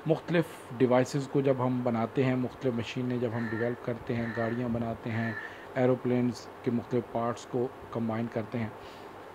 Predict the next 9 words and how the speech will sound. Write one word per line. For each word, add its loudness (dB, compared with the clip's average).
तो -4
उसमें 0
दो 8
कंपोनेंट्स 4
को 2
जब 2
जॉइंट 2
करना 0
हो, 2